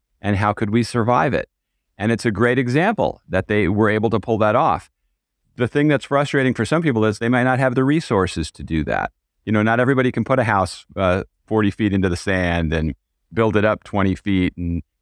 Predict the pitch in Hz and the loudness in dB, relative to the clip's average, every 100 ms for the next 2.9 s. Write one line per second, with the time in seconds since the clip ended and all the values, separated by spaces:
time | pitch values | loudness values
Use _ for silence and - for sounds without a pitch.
0 | - 120 - 127 127 107 98 113 104 95 | -4 -2 0 0 0 0 -2 0 0 0
1 | 101 85 104 95 78 - _ 101 95 92 | -4 0 2 2 0 -6 _ -8 -2 0
2 | 92 98 113 135 113 117 104 101 | 0 2 2 2 0 -2 -2 -2